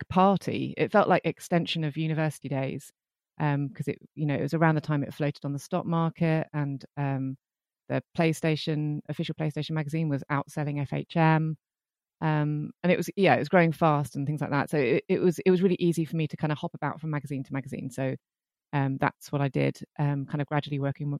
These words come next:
my way up. Um, and I kind, I worked,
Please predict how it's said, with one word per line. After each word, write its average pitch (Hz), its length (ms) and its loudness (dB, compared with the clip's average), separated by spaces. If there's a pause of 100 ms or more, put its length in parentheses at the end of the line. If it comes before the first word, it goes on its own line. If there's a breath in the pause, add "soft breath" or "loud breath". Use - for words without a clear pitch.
(120)
my 143 160 -2
way 143 180 -2
up. 135 160 -4 (300)
Um, 143 380 -2 (720)
and 165 160 4
I 165 160 6
kind, 170 200 0
I 165 120 6
worked, 180 380 6